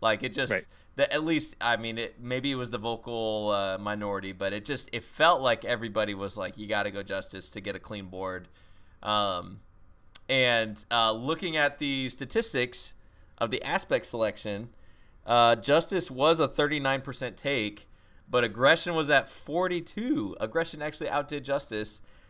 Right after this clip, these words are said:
Speaker 1: Uh, leadership at sixteen percent and protection getting very little love at three percent. <laughs> No one wanted to do Protection Thor, uh, which I've played Protection Thor before and really enjoyed it, but,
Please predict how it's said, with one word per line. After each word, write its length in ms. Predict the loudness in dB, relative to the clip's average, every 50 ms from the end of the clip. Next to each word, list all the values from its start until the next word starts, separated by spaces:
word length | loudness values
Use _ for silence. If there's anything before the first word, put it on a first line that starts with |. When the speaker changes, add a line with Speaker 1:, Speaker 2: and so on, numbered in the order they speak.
| -20 -20 -8 0
Speaker 1:
Uh, 200 | 4 6 6 6
leadership 520 | 6 4 2 0 0 0 0 0 -2 0 0
at 100 | 0 0
sixteen 500 | 0 -4 -4 -6 -6 -8 -8 -8 -8 -6
percent 380 | -8 -8 -4 0 0 0 0 0
and 160 | -4 -4 -2
protection 540 | -4 -6 0 0 0 0 0 -4 -6 -4 0
getting 360 | 0 0 2 0 -4 -6 -10 -12 -18 -20 -18 -14
very 320 | -2 0 2 2 2 2
little 240 | 0 0 0 0 2
love 280 | 2 0 0 0 -4 -6 -6
at 240 | -6 -8 -6 -8
three 260 | -12 -12 -10 -10 -10 -8
percent. 640 | -8 -10 -10 -8 -8 -10 -8 -4 -4 -4 -4 -6 -16 -14 -14 -14 -14 -12 -16 -18 -10 -8 -8 -6 -6
<laughs> 80 | -8 -10 -10 -12 -10 -10 -10 -10 -10 -16 -16 -16 -18 -18 -20 -20 -8 -4
No 120 | -2 0
one 200 | 2 0 0 0
wanted 380 | 0 0 0 0 0 -4 -8 -8
to 100 | -12 -12
do 180 | -8 -8 -8
Protection 540 | -8 -8 -12 -8 -8 -8 -8 -8 -12 -16 -14
Thor, 340 | -14 -14 -12 -12 -14 -14 -18 -20 -20 -20 -20 -20 -2 4
uh, 120 | 4 4
which 180 | 4 4 4 6
I've 240 | 4 4 4 0 -4
played 240 | 2 2 4 4 4
Protection 460 | 0 -2 0 0 0 0 0 -6 -6
Thor 180 | -2 0 0 0
before 340 | -2 -6 -4 -2 -2 0
and 240 | 0 -2 -4 -4 -6
really 220 | -6 -4 -4 -4 -6
enjoyed 380 | -6 -6 -6 -4 -4 -2 -2
it, 240 | -2 -4 -6 -8 -6
but, 340 | -2 0 2 2 0 -2